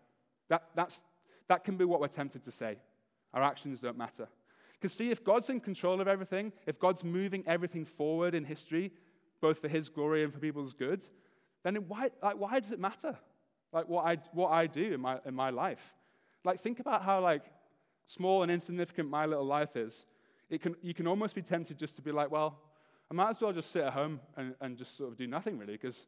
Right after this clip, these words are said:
God's gonna get it done. Other-, like, God's gonna get it done. He doesn't necessarily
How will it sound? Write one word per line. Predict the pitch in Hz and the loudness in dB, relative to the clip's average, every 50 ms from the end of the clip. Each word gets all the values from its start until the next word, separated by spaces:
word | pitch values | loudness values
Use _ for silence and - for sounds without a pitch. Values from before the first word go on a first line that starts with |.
| _ _ _ _ _ _ - | _ _ _ _ _ _ 2
God's | 190 226 220 - | 2 2 2 2
gonna | - 202 170 | -2 -2 -2
get | 143 - 147 143 | 2 4 4 2
it | 123 113 | 2 2
done. | - 143 139 | 0 0 0
Other-, | 127 135 156 160 - 147 135 | 2 -2 -4 -4 -8 -10 -6
like, | 123 120 117 139 143 131 | -4 -4 -2 -4 -6 -2
God's | - 214 233 226 | 0 0 0 0
gonna | - 214 165 | -2 -4 -2
get | 135 143 120 | 0 0 -2
it | 117 - - | -2 0 0
done. | 139 143 107 - - - _ | 0 0 -2 -4 -12 -20 _
He | - 143 | -8 -4
doesn't | 156 180 175 185 - - | -4 -4 -4 -6 -10 -8
necessarily | 147 147 135 - - - 185 175 165 135 131 123 117 | -6 -6 -6 -8 -10 -12 -6 -4 -2 -2 -2 -4 -8